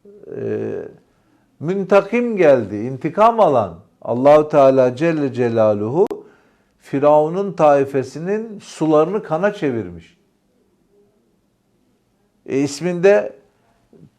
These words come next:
uyuştuğunda, ebced yapıldığında Müntakim ismine gelen, e, o zaman onu çektirmeyecek mi? Kahhar ismi gelirse ne yapacak? Hemen yandaki isme mi geçecek?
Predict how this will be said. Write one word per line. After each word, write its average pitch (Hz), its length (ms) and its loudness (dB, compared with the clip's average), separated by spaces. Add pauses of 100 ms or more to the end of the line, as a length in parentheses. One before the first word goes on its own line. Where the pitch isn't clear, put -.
(500)
uyuştuğunda, 185 920 2
ebced 175 420 2
yapıldığında 123 840 0
Müntakim 180 640 0
ismine 185 380 -2
gelen, 180 340 0 (200)
e, 143 40 -2
o 151 100 0
zaman 180 280 -2
onu 165 320 -6
çektirmeyecek 175 840 -6
mi? 92 200 -12 (840)
Kahhar 190 500 4
ismi 185 380 -4
gelirse 180 480 0
ne 151 40 -4
yapacak? 131 520 -2 (1120)
Hemen 185 260 -2
yandaki 180 540 0
isme 233 260 -6
mi 190 140 -4
geçecek? 110 480 -4